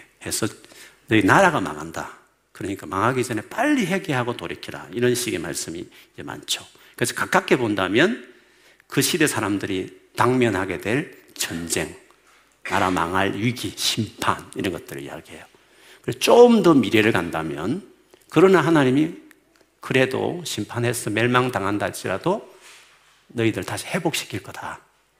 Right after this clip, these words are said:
다시 회복시켜 주실 것이다. 네, 이런 예언들이 이제 구약의 예언의 주류를 이루고 있습니다.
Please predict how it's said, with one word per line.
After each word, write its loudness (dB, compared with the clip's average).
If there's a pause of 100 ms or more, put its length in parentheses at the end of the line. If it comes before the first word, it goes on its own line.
(340)
다시 -14
회복시켜 -6
주실 -14
것이다. -10 (400)
네, -8
이런 6
예언들이 0
이제 -10
구약의 0 (420)
예언의 -4 (1000)
주류를 -2
이루고 -10
있습니다. -14